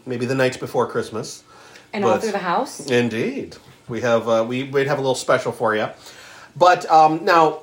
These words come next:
Speaker 1: there's gonna be a change coming in January. So, we've noticed that because of social media algorithms being crap lately, and I've heard from multiple listeners that they've had a hard time knowing when we put votes up, even though we're all sharing them and posting them everywhere.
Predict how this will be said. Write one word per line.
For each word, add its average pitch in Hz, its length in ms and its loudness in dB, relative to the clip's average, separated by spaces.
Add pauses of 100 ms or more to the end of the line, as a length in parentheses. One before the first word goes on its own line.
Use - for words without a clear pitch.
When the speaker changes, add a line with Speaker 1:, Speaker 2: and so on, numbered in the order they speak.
Speaker 1:
there's 160 200 0
gonna 233 200 0
be 247 200 -2
a 175 140 -2
change 131 720 -4
coming 131 220 -2
in 120 120 -2
January. 98 520 -6 (840)
So, 117 520 2 (560)
we've 147 180 -2
noticed 202 400 6
that 156 100 2
because 156 360 0
of 147 100 4
social 302 380 2
media 233 280 4
algorithms 127 720 2
being 110 280 -6
crap - 560 0
lately, 104 340 -10
and 107 100 -10
I've 113 120 -10
heard 123 180 -8
from 120 140 -6
multiple 143 440 -2
listeners 110 580 -6 (400)
that 123 140 0
they've 123 160 -2
had 131 120 2
a 120 60 4
hard 143 340 2
time 123 500 -2
knowing 120 420 2
when 113 100 -4
we 110 80 -6
put 123 240 -8
votes 113 280 0
up, 107 200 -4
even 123 220 -4
though 117 100 0
we're 104 180 -2
all 101 100 -4
sharing 135 480 -4
them 117 240 -2
and 110 100 -8
posting 117 360 -4
them 113 100 -6
everywhere. 104 500 -8